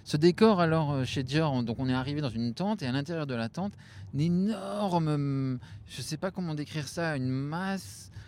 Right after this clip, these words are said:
euh, comme une, alors, et apparemment, c'est une Valkyrie. Donc, Valkyrie, c'est des déesses, euh, qui choisissent des guerriers, les guerriers qui, eux, pourront a-, accéder au Valhalla, je crois, c'est un truc de ce genre.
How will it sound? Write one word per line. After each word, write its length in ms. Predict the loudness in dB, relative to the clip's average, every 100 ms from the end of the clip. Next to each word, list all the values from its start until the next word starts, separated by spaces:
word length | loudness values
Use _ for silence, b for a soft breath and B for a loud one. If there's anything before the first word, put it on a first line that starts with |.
| B B B
euh, 60 | -14 -2
comme 240 | 0 2
une, 800 | 0 0 0 0 0 -2 -4 -8 -12 -14 -6
alors, 180 | -2 -2 -2
et 160 | -6
apparemment, 320 | -4 -2 0
c'est 120 | 0 0
une 120 | 0
Valkyrie. 640 | 0 -2 -4 -4 -2 -4 -8 -10
Donc, 240 | -6 -2
Valkyrie, 600 | -2 -4 -4 -4 -4 -4 -4
c'est 240 | -4 -2
des 180 | -2 -2
déesses, 760 | 0 0 2 2 2 0 -4 -2
euh, 320 | 0 0 -2 -6 B B
qui 240 | -10 -6 -4
choisissent 460 | 0 0 0 -2
des 160 | -2 -4
guerriers, 720 | -2 -2 -2 -2 0 0 0
les 160 | 0 -2
guerriers 380 | -2 -4 -2 -4
qui, 280 | -4 -2 0
eux, 120 | 0
pourront 460 | -2 -4 -2 0
a-, 80 | 2
accéder 720 | 0 -2 -4 -6 -6 -4 0 2
au 160 | 2
Valhalla, 380 | 2 2 2 0
je 80 | -2
crois, 160 | -4 -6
c'est 80 |
un 60 | -6
truc 140 | -4
de 80 | -4
ce 80 | -4
genre. 180 | -4 -6